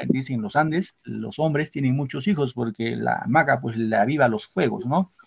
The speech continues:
Bien, chicos. Excelente. A ver, otro reto. A ver, acá tenemos otro reto.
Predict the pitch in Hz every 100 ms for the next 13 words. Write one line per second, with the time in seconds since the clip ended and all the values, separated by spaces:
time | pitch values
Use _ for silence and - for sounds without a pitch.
0 | - - - _ _ - 156 143 110 -
1 | 120 - - - - - _ _ _ _
2 | _ _ - 127 127 131 107 95 92 _
3 | - - - - _ - 190 156 - _
4 | _ _ _ _ _ _ _ _ _ -
5 | 156 156 151 143 147 131 120 117 117 127
6 | 127 127 120 123 113 110 101 -